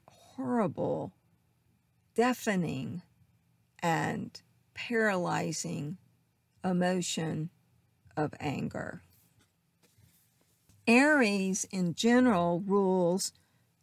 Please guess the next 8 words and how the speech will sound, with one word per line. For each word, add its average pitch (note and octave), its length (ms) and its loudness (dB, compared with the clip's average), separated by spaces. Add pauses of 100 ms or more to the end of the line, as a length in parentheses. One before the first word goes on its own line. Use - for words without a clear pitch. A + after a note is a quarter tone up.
(180)
the A3+ 180 8
head. A#3+ 600 4 (1900)
It's F#3+ 160 0
a F#3 80 4
me G#3 340 6
first A3 840 2
sign. A#3+ 760 4
It's - 200 -4